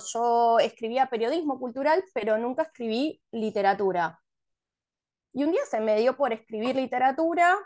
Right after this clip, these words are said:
escribí un cuento, y dije, "Ay, me gustó", lo archivé. Eh, me llegó un concurso, en Argentina hay mucho concurso,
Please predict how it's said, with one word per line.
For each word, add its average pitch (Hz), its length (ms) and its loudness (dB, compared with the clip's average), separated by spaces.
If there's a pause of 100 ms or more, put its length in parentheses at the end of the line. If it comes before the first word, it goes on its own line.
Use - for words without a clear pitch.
escribí 233 480 -6
un 240 160 -2
cuento, 302 580 2 (440)
y 302 80 -8
dije, 302 180 -8
"Ay, 349 100 -4
me 320 100 0
gustó", 349 580 2 (200)
lo 240 140 0
archivé. 262 580 0 (800)
Eh, 214 1000 0 (200)
me 262 100 -6
llegó 277 200 2
un 339 120 2
concurso, 302 500 2
en 254 60 0
Argentina 294 380 -2
hay 294 60 -2
mucho 302 360 0
concurso, 269 800 -2